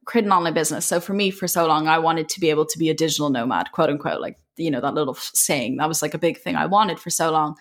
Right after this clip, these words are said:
And I just had this deep innate belief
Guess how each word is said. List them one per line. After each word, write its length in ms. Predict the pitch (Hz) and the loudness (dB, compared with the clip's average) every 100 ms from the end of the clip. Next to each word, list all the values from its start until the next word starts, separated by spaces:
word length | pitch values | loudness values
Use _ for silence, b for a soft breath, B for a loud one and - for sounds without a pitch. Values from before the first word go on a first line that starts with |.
| B B B B | B B B B
And 320 | 185 180 175 - - | 2 2 0 -2 2
I 440 | 190 190 185 190 - | 4 6 4 0 2
just 340 | 214 214 - | 2 2 -4
had 220 | - 196 190 | 2 2 2
this 220 | 180 - | 0 0
deep 340 | - 185 185 - | -4 -4 -4 -4
innate 400 | 190 175 143 _ | -2 -2 -2 _
belief 420 | 185 170 175 214 | 2 2 2 -2